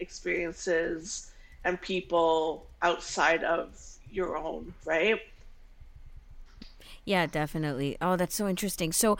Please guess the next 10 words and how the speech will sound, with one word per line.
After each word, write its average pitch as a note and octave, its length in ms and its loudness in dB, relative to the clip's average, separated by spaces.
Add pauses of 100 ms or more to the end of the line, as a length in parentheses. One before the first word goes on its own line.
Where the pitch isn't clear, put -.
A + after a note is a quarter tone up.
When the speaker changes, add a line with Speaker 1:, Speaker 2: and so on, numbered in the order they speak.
(200)
Speaker 2:
let's B3+ 240 4
talk E4 220 4
about, D4 300 6
um, F3+ 340 6 (180)
because G#3 280 0
Karen, G#3+ 280 4
you G3+ 120 4
mentioned, F#3 500 2
you F3 60 -2
know, D#3+ 260 -2